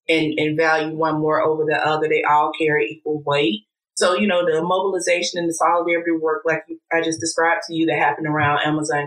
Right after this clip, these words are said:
campaign in Alabama, that's twenty percent of it, right? There, the other part of it is, you know, the, the, the research, the understanding of the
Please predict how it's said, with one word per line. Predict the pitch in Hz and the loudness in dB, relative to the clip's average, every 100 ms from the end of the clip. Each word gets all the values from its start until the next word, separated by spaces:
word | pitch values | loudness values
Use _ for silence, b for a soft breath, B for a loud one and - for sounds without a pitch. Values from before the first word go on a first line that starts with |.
| - | -4
campaign | 143 147 147 | -4 -2 0
in | 147 | 2
Alabama, | 143 147 160 190 180 143 131 - _ _ - | 2 2 2 2 2 -2 -4 -10 _ _ -2
that's | 208 214 - - _ _ _ _ _ _ _ - | 0 0 -6 -14 _ _ _ _ _ _ _ -8
twenty | - 214 202 | 0 2 2
percent | 185 165 180 156 | 0 0 0 2
of | 127 | 0
it, | 104 107 | -2 -4
right? | 143 156 170 180 - _ _ - | 0 0 0 -4 -14 _ _ -2
There, | 185 180 170 | 2 2 2
the | 135 | 2
other | 202 214 | 0 0
part | 208 185 175 | 0 0 2
of | 170 165 | 2 2
it | 165 | 2
is, | 165 156 156 156 - _ _ | 2 2 0 -4 -16 _ _
you | 190 180 | 0 2
know, | 160 156 147 170 | 2 2 0 0
the, | 160 151 - 160 | 2 2 0 -2
the, | 151 | 0
the | 165 | 0
research, | 165 208 214 190 156 143 - | 0 0 0 2 2 0 -2
the | - | 0
understanding | - 175 175 - 175 196 180 147 135 135 160 | 0 0 -4 -2 0 0 0 0 0 2 0
of | |
the | 156 | 0